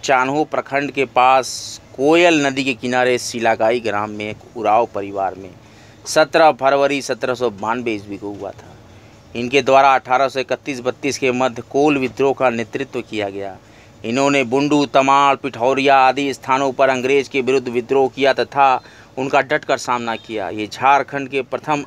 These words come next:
आंदोलनकारी थे, जिन्हें पकड़ने के लिए अंग्रेजों ने एक हज़ार रुपये के इनाम की घोषणा की थी।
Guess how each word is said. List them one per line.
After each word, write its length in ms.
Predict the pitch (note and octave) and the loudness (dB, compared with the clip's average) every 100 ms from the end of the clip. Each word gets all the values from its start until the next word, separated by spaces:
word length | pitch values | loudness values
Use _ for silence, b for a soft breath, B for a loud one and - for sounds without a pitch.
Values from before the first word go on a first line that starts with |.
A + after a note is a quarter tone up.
| - | -4
आंदोलनकारी 760 | B2+ B2 B2+ B2+ C3 B2 A#2+ B2 | -2 0 0 0 -2 0 0 0
थे, 320 | - B2 A#2+ - B B - | -2 -2 -2 -6 B B -12
जिन्हें 220 | A2+ B2+ C3+ | -6 -2 -2
पकड़ने 480 | A2 G#2+ A#2 B2+ | -2 -4 -4 -4
के 100 | A#2+ | -4
लिए 140 | A#2 A#2 | -4 -4
अंग्रेजों 420 | A2 G#2 G#2+ A2 | -4 -6 -6 -6
ने 160 | G#2+ - | -10 -10
एक 220 | B2+ C3 - | -4 -4 -4
हज़ार 260 | A2 G#2+ G#2 | -8 -6 -6
रुपये 320 | G2+ - A#2 | -8 -6 -4
के 160 | A2 G#2 | -4 -8
इनाम 300 | G2+ A2+ A#2 | -6 -6 -6
की 100 | G2+ | -12
घोषणा 400 | - A2+ C#3 A#2+ | -10 -8 -6 -8
की 160 | G#2+ | -10
थी। 260 | - - | -20 -20